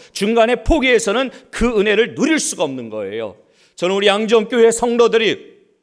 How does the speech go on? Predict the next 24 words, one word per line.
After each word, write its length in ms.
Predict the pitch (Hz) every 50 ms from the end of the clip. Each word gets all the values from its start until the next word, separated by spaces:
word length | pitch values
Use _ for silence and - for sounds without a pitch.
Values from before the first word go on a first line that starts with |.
| _ _ _ _ _ _ _ _ _
정말 460 | - - 156 170 202 220 214 208 208
끝까지 540 | - 349 247 - - - - 311 196 262 262
버텨내시길 640 | 180 214 226 226 - 220 190 190 151 - - 160 147
바랍니다. 460 | 127 123 113 110 98 95 - - - _ _ _ - -
아무리 480 | - 147 185 220 233 247 262 247 233
힘들어도, 800 | 214 - - 269 311 294 311 262 220 208 185 170 185 151 - - - - -
아무리 420 | - 151 202 247 262 277 277 269
어려워도 880 | 254 240 247 247 269 254 262 254 254 247 247 196 - - - - - _
끝까지 480 | - 311 254 - - 302 285 254 254 -
견뎌내시고 920 | - 214 233 233 214 240 220 214 202 - - 196 170 180 151 - - -
버텨내셔서 1000 | - 220 233 226 254 294 247 226 185 156 156 131 - 170 208 175 - - - - _ _ _ -
하나님이 520 | - - 202 208 202 196 196 190 190 180 180
예비하신 540 | 180 175 170 175 175 175 165 - 165 160 165
이 220 | 208 233 233 -
축복을 720 | - - _ - 247 247 214 233 233 202 131 - - - - _ _ -
마음껏 540 | 117 - 151 135 165 180 - - 175 156
누리고 360 | 147 151 165 269 294 277 277 254
살아가는 540 | - - 233 214 190 190 202 208 185 131 - - _ _ _
복된 340 | - 185 180 185 - 196 175
인생 340 | 170 180 180 - 180 170 160
되시기를 720 | 156 156 143 - 147 139 147 143 131 107 - - - -
주의 240 | - - - 165 143
이름으로 400 | 139 135 131 127 127 120 120 113
축복합니다. 920 | - - - - - - 220 170 202 208 185 190 190 170 123 95 - -